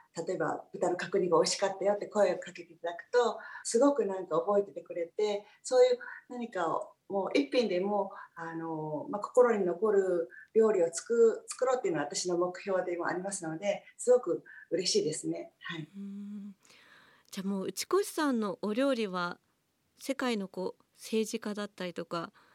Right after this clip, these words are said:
Speaker 2: 様々な有名人の方が食べてるかもしれないですね。
Speaker 1: そうですね。でも私の料理は本当、あの、普段そういう方ってね、もう外でもすごい、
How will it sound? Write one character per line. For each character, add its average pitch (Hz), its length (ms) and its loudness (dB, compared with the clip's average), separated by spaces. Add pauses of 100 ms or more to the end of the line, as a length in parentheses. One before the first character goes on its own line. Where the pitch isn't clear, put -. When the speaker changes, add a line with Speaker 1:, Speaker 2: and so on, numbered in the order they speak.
(200)
Speaker 2:
様 220 220 -2
々 285 160 4
な 220 80 2
有 214 180 2
名 269 160 4
人 233 140 2
の 202 80 -2
方 196 180 -2
が 175 120 -4
食 214 120 -2
べ 226 60 -2
て 220 80 2
る 196 80 2
か 196 100 2
も 170 60 -4
し 196 160 0
れ 202 100 -2
な 175 60 -4
い 185 60 -2
で 160 60 -6
す - 180 -12
ね。 226 200 -4 (1800)
Speaker 1:
そ 240 260 4
う 226 40 6
で 220 120 4
す 220 160 -4
ね。 214 560 -4 (220)
で 247 80 6
も 220 60 6
私 277 260 6
の 311 160 6
料 370 220 6
理 294 160 4
は 233 120 4
本 302 220 -2
当、 302 80 2
あ 285 80 2
の、 269 80 -4 (240)
普 285 100 2
段 285 240 2
そ 254 200 4
う 254 40 10
い 247 40 6
う - 20 2
方 269 220 4
っ 247 160 0
て 196 80 -4
ね、 196 140 -4
も 202 140 2
う 208 40 -4
外 277 260 4
で 220 80 2
も 175 460 -4 (180)
す 185 160 -4
ご 175 120 6
い、 - 200 0